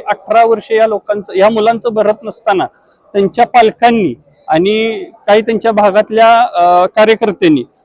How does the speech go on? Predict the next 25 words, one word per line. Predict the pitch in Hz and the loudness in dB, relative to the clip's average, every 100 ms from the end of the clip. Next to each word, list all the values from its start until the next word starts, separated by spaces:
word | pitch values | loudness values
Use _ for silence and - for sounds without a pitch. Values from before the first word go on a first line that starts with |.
| _ | _
त्यांची | 214 202 - 240 | -2 -2 -4 0
नावं | 240 220 226 | 2 4 2
त्यांना | 226 226 226 | 0 -4 -4
काही | 233 233 | 0 0
आमिष | 208 185 220 240 262 | 2 0 0 -2 -2
देऊन | 214 190 123 - _ _ _ _ 175 | 0 -2 -4 -10 _ _ _ _ 0
गरज | 220 277 | 2 2
नसताना | 262 247 - 240 220 240 | 0 -6 -4 -2 0 0
त्यांची | 240 233 208 - | -2 -6 -6 -6
नावं | 226 214 202 240 - | 0 2 2 -2 0
या | 196 | 0
मतदार | 214 185 190 | 0 0 0
यादीमध्ये | 202 190 185 190 196 226 - | 2 2 0 0 0 -2 -2
वाढवलेली | 208 208 185 180 160 135 | 0 4 4 2 2 0
आहेत. | 120 - _ _ _ _ _ _ _ 196 | -2 -12 _ _ _ _ _ _ _ -2
तर | 196 | 0
ह्याच्यासाठी | 185 202 240 254 247 240 214 - | -2 0 0 0 -2 -4 -4 -4
आम्ही | 180 214 | -2 -2
सगळे | - 226 240 | 0 2 2
पुरावे | 233 240 240 | 2 2 4
गोळे, | 233 226 214 | 4 4 4
गोळा | 208 180 202 214 | 0 0 2 2
केलेले | 233 202 202 | 2 0 2
आहेत, | 151 170 - _ _ _ | 2 0 -6 _ _ _
पण | 202 240 | -2 -2